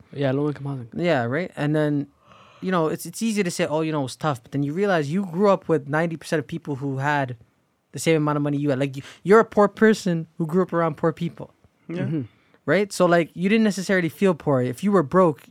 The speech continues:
Speaker 2: you knew that you weren't the only one that was broke. You
Speaker 3: Yeah.
Speaker 2: know
Speaker 1: Yeah,
Speaker 2: what I
Speaker 1: your
Speaker 2: mean?
Speaker 1: first experience of, of feeling the difference in, in, in lifestyles is your first year of university, I think, for everybody.
Speaker 3: Yeah.
Speaker 2: Yeah, 'cause, like, I, I, di-, I didn't realize I was broke until I went to university.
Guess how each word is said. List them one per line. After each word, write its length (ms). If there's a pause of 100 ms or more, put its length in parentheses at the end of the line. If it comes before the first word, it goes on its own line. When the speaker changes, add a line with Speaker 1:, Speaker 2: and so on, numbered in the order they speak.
(120)
Speaker 2:
you 200
knew 160
that 120
you 120
weren't 160
the 80
only 160
one 80
that 80
was 100
broke. 380
You 60
Speaker 3:
Yeah. 80
Speaker 2:
know 20
Speaker 1:
Yeah, 60
Speaker 2:
what 60
I 40
Speaker 1:
your 120
Speaker 2:
mean? 40
Speaker 1:
first 220
experience 500
of, 240
of 240
feeling 580 (600)
the 80
difference 600
in, 280
in, 180
in 160
lifestyles 720
is 320
your 80
first 300
year 80
of 60
university, 360
I 60
think, 100
for 80
everybody. 340 (560)
Speaker 3:
Yeah. 280 (280)
Speaker 2:
Yeah, 240
'cause, 220
like, 260
I, 220
I, 120
di-, 140
I 120
didn't 180
realize 300
I 60
was 120
broke 240
until 220
I 60
went 140
to 60
university. 560